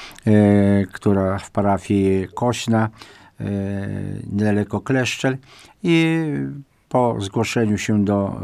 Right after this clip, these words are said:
władyki, e, Nikanora, e, o-, p-, pisałem podanie i już, e, e, kiedy, mm, e, było zaproponowane,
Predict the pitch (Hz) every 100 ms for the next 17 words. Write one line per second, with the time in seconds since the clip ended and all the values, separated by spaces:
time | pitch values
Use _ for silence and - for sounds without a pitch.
0 | 95 90 104 101 104 98 98 92 - -
1 | - _ 104 98 110 107 104 107 135 139
2 | 131 123 - _ _ _ _ _ - 101
3 | 104 - 110 104 - - 87 - 104 107
4 | 98 90 104 104 127 135 135 143 165 156
5 | 143 127 127 - - 110 107 104 104 101
6 | 104 - _ _ 107 101 98 110 98 98
7 | 98 98 98 98 101 98 98 98 98 95
8 | 92 - 85 107 110 101 113 110 92 101
9 | 101 101 127 123 123